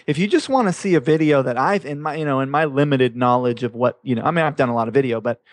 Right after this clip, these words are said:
uh, I just really think it's, it's a phenomenal video. And, and we'd also love you to come to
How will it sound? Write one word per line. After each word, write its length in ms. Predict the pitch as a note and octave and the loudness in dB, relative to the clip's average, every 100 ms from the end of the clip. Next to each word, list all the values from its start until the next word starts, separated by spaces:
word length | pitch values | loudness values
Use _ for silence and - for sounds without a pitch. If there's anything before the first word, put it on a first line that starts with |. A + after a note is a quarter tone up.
| - - - | -20 -18 -6
uh, 280 | B2 - - | -4 -4 -2
I 140 | C#3+ | -2
just 240 | D3 C#3+ | -2 -2
really 320 | C#3 E3+ D3+ B2 | 2 4 4 2
think 360 | - B2+ A#2 | 0 -2 -2
it's, 300 | B2 - - - | -6 -8 -12 -10
it's 160 | B2 | -6
a 60 | A#2+ | -8
phenomenal 840 | - C3 B2 B2 B2 A#2 A2+ G#2+ - _ _ | -4 -2 0 2 2 0 -6 -10 -16 _ _
video. 380 | C3 C3 B2 A2+ | -2 0 0 -2
And, 180 | A2+ A2 | -4 -6
and 320 | C3 B2+ - - | -2 -2 -4 -2
we'd 220 | C#3 E3+ | 2 4
also 300 | G#3 D4 A3+ | 2 2 0
love 340 | C#3 C#3+ F3+ G3+ | 2 -2 -4 -4
you 100 | F3+ | -6
to 140 | - | -6
come 600 | - - G3+ F3+ A#2 A#2+ - _ _ _ _ | -8 0 2 2 -2 -8 -12 _ _ _ _
to 400 | A2+ C#3 C3 B2 | 0 4 4 2